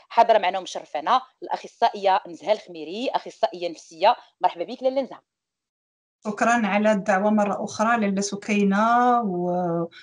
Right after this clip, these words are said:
Speaker 2: وأنا جد فخورة ببرنامجك اللائق و-، واللي تيثير بزاف ديال المواضيع الاجتماعية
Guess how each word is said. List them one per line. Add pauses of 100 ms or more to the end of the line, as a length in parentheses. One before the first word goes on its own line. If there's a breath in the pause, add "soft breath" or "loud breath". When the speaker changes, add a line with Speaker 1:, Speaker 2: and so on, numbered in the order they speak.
(140 loud breath)
Speaker 2:
وأنا
جد
فخورة
ببرنامجك
اللائق (120)
و-، (440 loud breath)
واللي
تيثير
بزاف
ديال
المواضيع
الاجتماعية